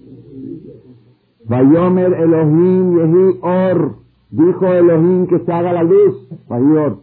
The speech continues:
¿Qué es? ¿La luz quién la hizo? ¿La justicia o la misericordia? Vaikra,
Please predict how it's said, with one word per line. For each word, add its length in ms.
¿Qué 240
es? 160
¿La 100
luz 260
quién 160
la 100
hizo? 260
¿La 100
justicia 500
o 40
la 80
misericordia? 600
Vaikra, 720